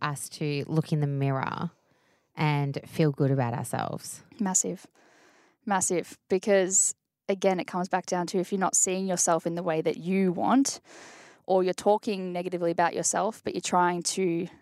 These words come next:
Speaker 2: be seen as someone of significance or,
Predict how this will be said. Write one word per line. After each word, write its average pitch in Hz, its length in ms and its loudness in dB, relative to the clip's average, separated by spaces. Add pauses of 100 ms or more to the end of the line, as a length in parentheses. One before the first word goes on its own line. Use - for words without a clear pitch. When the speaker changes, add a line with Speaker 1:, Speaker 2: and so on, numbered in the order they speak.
(120)
Speaker 2:
be 175 120 4
seen 175 280 2
as 170 100 0
someone 170 560 0
of 175 160 -8
significance 196 880 2
or, 165 320 2